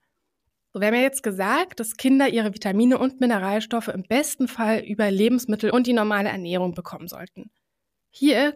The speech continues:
kommt aber schon das erste große Aber, denn wie viele Kinder essen regelmäßig Fisch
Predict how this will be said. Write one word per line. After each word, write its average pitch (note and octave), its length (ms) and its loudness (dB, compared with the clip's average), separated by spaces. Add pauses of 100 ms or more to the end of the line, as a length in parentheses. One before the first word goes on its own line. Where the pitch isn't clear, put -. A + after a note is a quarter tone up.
kommt C#4 340 0
aber G#3+ 220 -2
schon A3+ 240 -2
das G3 180 -4
erste A#3 400 -2
große G#3+ 340 -4
Aber, G#3 380 -4 (140)
denn G#3+ 320 0 (280)
wie C4 200 2
viele C#4 240 -2
Kinder C4+ 360 -4
essen C4 360 -2
regelmäßig A3+ 720 0
Fisch - 420 -2